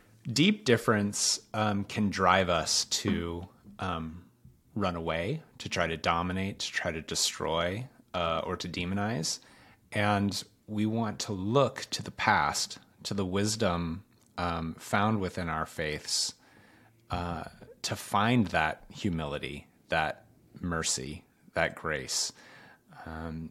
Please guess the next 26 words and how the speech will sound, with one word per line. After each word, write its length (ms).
and 600
we 80
have 160
a 40
number 320
of 300
what 120
I 120
think 260
to 80
be, 420
uh, 220
very 340
interesting 480
stories 540
from 240
the 80
history 400
of 80
Islam 800
and 140
the 40
history 400
of, 140
of 160
Christianity, 920